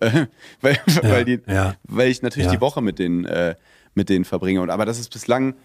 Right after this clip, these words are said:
Speaker 1: völlig in Ordnung. Völlig in Ordnung. Aber ich, was ich mich, mich interessiert da auch sehr, wie das für dich ist, Atze, ähm, weil du ja ähnlich wie Crow, viele Leute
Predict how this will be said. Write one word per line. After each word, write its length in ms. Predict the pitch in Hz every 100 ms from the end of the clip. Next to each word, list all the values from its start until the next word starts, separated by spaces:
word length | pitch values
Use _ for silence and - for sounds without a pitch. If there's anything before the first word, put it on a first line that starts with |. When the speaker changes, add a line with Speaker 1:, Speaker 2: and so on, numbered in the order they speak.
| _ _
Speaker 1:
völlig 300 | - 135 123
in 100 | 104
Ordnung. 500 | 90 107 - 85 92 _ _
Völlig 240 | - 117
in 60 | 113
Ordnung. 180 | 107 113
Aber 160 | 131
ich, 100 | 127
was 140 | 127 131
ich 180 | 156 175
mich, 220 | 160 -
mich 260 | 160 - -
interessiert 560 | 160 - 160 - 170 151
da 160 | 139
auch 140 | 139 123
sehr, 360 | 139 139 135 - _ - _
wie 120 | - 135
das 160 | 117
für 120 | -
dich 240 | 104 196 202
ist, 300 | 131 - - _ _ -
Atze, 520 | 110 - 104 98 -
ähm, 380 | 107 101 98 98 - _ _ _ _ -
weil 100 | 101
du 80 | 113
ja 100 | 107
ähnlich 420 | 131 143 139 123
wie 100 | 110
Crow, 640 | - - 110 123 147 156
viele 200 | 156 135
Leute 380 | 127 131 135